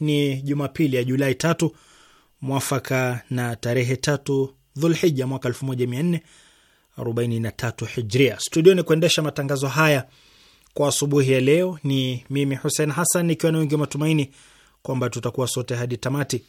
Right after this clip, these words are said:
Asubuhi ya leo, mpenzi msikilizaji, kama kawaida, tumekuandalia taarifa ya habari za dunia, uchambuzi wa kisiasa, kama ambavyo tutakuletea udondozi wa magazeti ya Afrika Mashariki,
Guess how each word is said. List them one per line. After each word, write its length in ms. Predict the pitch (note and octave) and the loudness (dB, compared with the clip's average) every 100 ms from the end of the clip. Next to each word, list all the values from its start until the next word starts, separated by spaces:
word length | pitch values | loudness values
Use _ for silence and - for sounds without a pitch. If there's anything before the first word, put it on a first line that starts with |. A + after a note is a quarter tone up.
| _ _ _ _ _ _ _ _ _ _ _ _ _ _ - | _ _ _ _ _ _ _ _ _ _ _ _ _ _ -4
Asubuhi 360 | C#3+ F#3 E3+ F3 | 0 4 6 6
ya 60 | |
leo, 140 | F3+ F#3 | 6 4
mpenzi 280 | F#3+ E3+ | 2 2
msikilizaji, 480 | D#3+ - D3+ F3 D#3+ | 0 0 2 4 2
kama 180 | D3+ D3+ | 0 -2
kawaida, 360 | C#3+ C#3+ D#3+ D3 | 0 2 2 0
tumekuandalia 520 | C#3+ C3+ C#3 C#3+ C#3 | -2 -2 0 2 2
taarifa 360 | C3+ C3 - | 0 0 -2
ya 60 | B2 | -6
habari 320 | - C3 B2 | -4 -4 -2
za 140 | A#2+ B2 | 0 -2
dunia, 520 | B2 C3+ F3 F3+ D#3+ | 0 2 2 0 -4
uchambuzi 580 | B2 - A2+ A#2 D#3 D3+ | -6 -6 -8 -2 -2 0
wa 60 | D3 | -2
kisiasa, 680 | D3+ - E3+ E3 - D#3+ | -4 -2 -2 -2 -4 -4
kama 200 | - C#3 | -4 -4
ambavyo 300 | C3+ C3+ B2+ | -2 -2 -4
tutakuletea 500 | A#2+ B2+ A#2+ A#2 B2 | -6 -6 -4 -4 -2
udondozi 360 | B2 A#2+ C3 A#2+ | -4 -2 -2 -2
wa 40 | |
magazeti 320 | A#2+ A#2 B2 | -4 -6 -6
ya 40 | B2 | -6
Afrika 200 | D3 D3 | -4 -4
Mashariki, 520 | C#3 - D3+ D#3 D#3 | -2 0 0 0 -4